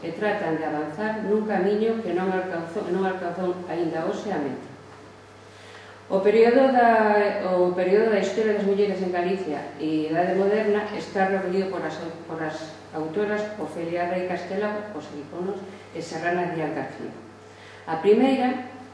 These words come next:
Ofelia Rey, catedrática de Historia Moderna, e a segunda, Serrana Rial,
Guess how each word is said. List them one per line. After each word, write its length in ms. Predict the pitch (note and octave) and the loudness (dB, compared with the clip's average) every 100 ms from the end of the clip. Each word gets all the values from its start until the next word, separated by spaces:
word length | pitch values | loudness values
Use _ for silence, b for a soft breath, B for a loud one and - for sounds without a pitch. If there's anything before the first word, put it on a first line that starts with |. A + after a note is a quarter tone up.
| - | -18
Ofelia 320 | D3+ - D3 D#3 | -16 -8 -6 -4
Rey, 320 | F#3+ G3+ F3+ | -2 -2 -2
catedrática 640 | E3 F3 G3 G#3+ G#3+ G#3+ | -4 -2 0 0 0 0
de 160 | F#3+ G3 | 0 -2
Historia 320 | G#3 F#3+ F#3+ | -2 0 0
Moderna, 480 | F#3 G#3+ G#3 G#3 G#3+ | 0 2 2 2 0
e 160 | D#3+ | -2
a 80 | D#3+ | -2
segunda, 560 | D#3+ E3+ G3+ A3 G#3+ G3+ - - | -4 0 2 2 0 -2 -4 -10
Serrana 480 | - D#3+ D3+ D#3 D#3+ | -14 -10 -6 -4 -4
Rial, 320 | F3 G3 G3 | -2 -2 -2